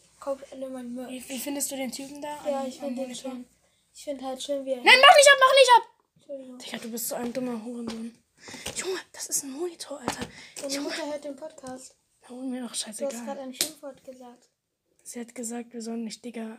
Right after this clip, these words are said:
Speaker 2: äh, nee, nicht Wichser sagen.
Speaker 1: Okay.
Speaker 2: Bastard sollen wir, glaub ich, auch nicht sagen.
Speaker 1: Haben wir schon mal Bastard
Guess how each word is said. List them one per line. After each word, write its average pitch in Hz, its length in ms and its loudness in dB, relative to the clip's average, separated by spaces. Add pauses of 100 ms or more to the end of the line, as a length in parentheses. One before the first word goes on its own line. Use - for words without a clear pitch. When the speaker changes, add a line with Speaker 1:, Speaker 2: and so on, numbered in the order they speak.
(140)
Speaker 2:
äh, 220 300 -8
nee, 220 200 -8
nicht 220 320 -12 (320)
Wichser 226 540 -10
sagen. 214 420 -14 (720)
Speaker 1:
Okay. - 240 -16 (840)
Speaker 2:
Bastard 247 340 -6
sollen 226 180 -8
wir, 220 60 -8
glaub 214 180 -10
ich, 226 120 -16
auch 220 40 -14
nicht 202 180 -14
sagen. 214 260 -20 (3000)
Speaker 1:
Haben 247 100 -14
wir 277 100 -8
schon 339 140 -16
mal 269 140 -10
Bastard - 440 -16